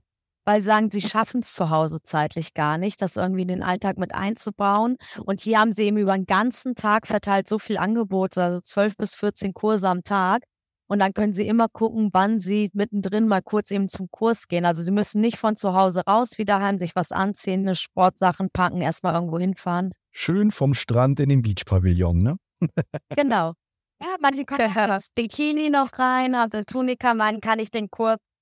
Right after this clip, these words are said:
Speaker 1: den Stretching-Kurs auch in den Klamotten machen.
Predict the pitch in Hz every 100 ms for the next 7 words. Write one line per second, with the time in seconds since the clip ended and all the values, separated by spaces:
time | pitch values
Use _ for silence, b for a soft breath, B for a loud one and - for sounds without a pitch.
0 | _ - 208 - 233 240 254 233 - 226
1 | 226 208 208 202 240 254 233 226 226 220
2 | 220 214 214 220 220